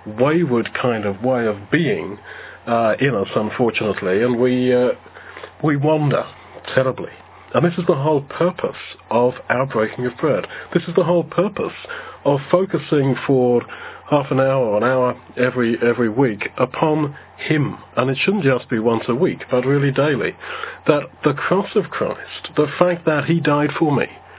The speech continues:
should be really our inspiration. And I want to suggest that maybe our community has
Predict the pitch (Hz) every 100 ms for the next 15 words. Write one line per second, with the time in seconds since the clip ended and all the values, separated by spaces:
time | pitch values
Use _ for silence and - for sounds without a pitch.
0 | - - - - - - - - 180 170
1 | 139 120 117 151 170 131 95 85 120 131
2 | 135 131 127 120 117 - 110 104 95 -
3 | 85 - - - - - 156 175 226 165
4 | - - 156 147 143 120 104 - 139 170
5 | 170 151 135 131 127 123 113 104 98 123